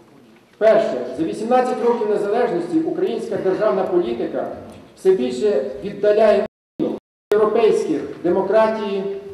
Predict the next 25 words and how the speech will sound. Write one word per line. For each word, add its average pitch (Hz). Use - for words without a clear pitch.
економічної 226
культури 214
та 160
рівня 175
життя. -
Україна 214
втрачає 220
не 214
лише 214
європейську 202
перспективу, 185
але 202
й -
свої 202
національні 208
витоки 196
і 175
традиції 190
через 170
занепад 196
українського 170
села, 175
генетичної 165
колиски 156
українства. 143